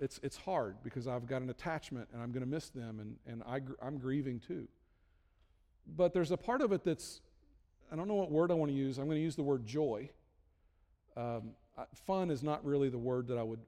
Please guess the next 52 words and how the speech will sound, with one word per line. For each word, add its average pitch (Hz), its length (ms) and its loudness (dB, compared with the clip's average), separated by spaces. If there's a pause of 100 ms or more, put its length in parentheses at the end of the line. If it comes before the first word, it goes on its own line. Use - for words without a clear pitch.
(160)
add 123 300 -2
to 123 100 -4
that, 113 280 -6
but, 120 140 -4 (480)
but 147 160 -2
there's 151 220 4
a, 143 200 4
there's 147 180 2
a 147 80 4
good 165 280 2
feeling 190 440 4
that 156 120 -2
comes 170 320 -2
in 143 120 0
helping 151 360 0
people 143 380 0
through 135 260 -2
difficult 123 560 -4
times. 107 480 -8 (600)
And 127 160 -2
that's 156 220 4
what 170 160 2
ministry 160 520 2
is. 123 280 2
Ministry 156 500 0
is 127 160 0
full 160 380 2
of 127 240 -2
these, 123 260 -4 (320)
these 131 220 -2
ups 165 260 0
and 160 160 0
downs, 139 400 -2
but 139 160 0
the 131 180 -2
ups 190 440 0
are 131 440 4
when 135 280 -2
you're 131 240 0
able 175 260 4
to - 180 -4
really 147 360 4
be 143 180 0
there 156 220 2
for 151 160 0
a 135 40 0
family 123 540 -6
and 120 100 -6
you 120 120 -2
know 135 240 0
that 135 180 2
you've, 123 260 -4